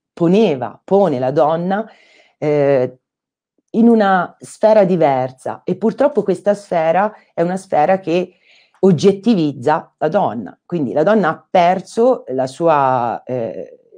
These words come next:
il, quando, la domanda è allora, quando la donna ha perso la sua, il suo essere umano, eh, le caratteri-,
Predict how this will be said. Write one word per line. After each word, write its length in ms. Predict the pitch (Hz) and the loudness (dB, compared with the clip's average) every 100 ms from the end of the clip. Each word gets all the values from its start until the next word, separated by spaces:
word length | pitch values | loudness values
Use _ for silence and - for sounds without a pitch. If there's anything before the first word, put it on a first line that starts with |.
| _ | _
il, 160 | 127 127 _ _ | -14 -14 _ _
quando, 520 | - 269 202 123 120 101 | -2 0 2 0 -2 -2
la 100 | 143 | 0
domanda 320 | 180 214 156 | 2 2 2
è 20 | |
allora, 280 | 135 131 127 | 2 -2 -2
quando 360 | 226 277 226 139 | 0 2 2 0
la 100 | 131 | 0
donna 280 | 156 160 | 0 0
ha 100 | 135 | -4
perso 340 | - 151 147 135 | -2 -2 -2 -6
la 120 | 131 | -6
sua, 320 | 131 143 139 - - | -2 0 0 -4 -14
il 120 | 151 | -6
suo 160 | 170 | 2
essere 560 | 156 160 160 156 147 143 - _ _ _ - | 4 4 2 -2 -2 -2 -6 _ _ _ -2
umano, 640 | 175 156 135 120 110 123 - | 2 2 2 0 -4 -10 -6
eh, 120 | 147 | -2
le 120 | 160 | 0
caratteri-, 680 | 185 175 170 165 196 185 | 2 2 2 0 2 0